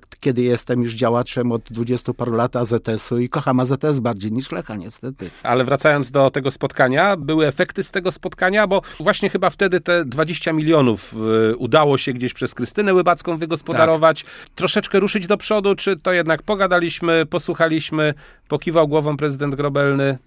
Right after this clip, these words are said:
Speaker 2: i co, rozeszli się
Speaker 1: No,
Speaker 2: wszyscy?
Speaker 1: myślę, że t-, tak, tak można to podsumować. Właściwie tak na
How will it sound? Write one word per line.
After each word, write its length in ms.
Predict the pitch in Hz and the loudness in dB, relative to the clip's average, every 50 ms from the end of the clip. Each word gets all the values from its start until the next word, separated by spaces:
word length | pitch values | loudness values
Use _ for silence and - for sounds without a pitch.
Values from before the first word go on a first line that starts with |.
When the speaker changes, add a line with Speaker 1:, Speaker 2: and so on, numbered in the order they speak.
| _ - | _ -14
Speaker 2:
i 100 | - 127 | -12 -8
co, 140 | - 123 117 | -4 -2 -2
rozeszli 360 | 117 110 135 135 - - - | -2 -2 -4 -6 -8 -6 -4
się 60 | 247 | -2
Speaker 1:
No, 80 | 269 269 | 0 0
Speaker 2:
wszyscy? 280 | 262 233 147 - 247 233 | 0 0 -2 -2 -2 -2
Speaker 1:
myślę, 100 | 214 - | -2 0
że 360 | 214 220 214 208 214 208 190 - | -2 -2 -2 0 0 -2 -4 -6
t-, 100 | - 180 - _ | -10 -14 -12 _
tak, 200 | - 196 - - | -10 -10 -10 -8
tak 240 | - - 185 - - | -6 -6 -6 -4 -4
można 300 | 180 165 147 - 160 143 | -6 -6 -4 -4 -6 -6
to 320 | - 165 151 147 147 147 139 139 _ _ _ _ | -4 -2 -2 0 0 -2 -4 -6 _ _ _ _
podsumować. 720 | - 143 147 - - - 160 147 143 131 120 117 101 98 110 | -6 -6 -6 -6 -4 -4 -2 0 0 0 0 -2 -4 -4 -4
Właściwie 460 | 120 110 - - 151 135 131 127 120 | -6 -6 -6 -6 -6 -4 -2 -2 -2
tak 180 | - 123 - | -4 -8 -8
na 100 | 127 127 | -8 -8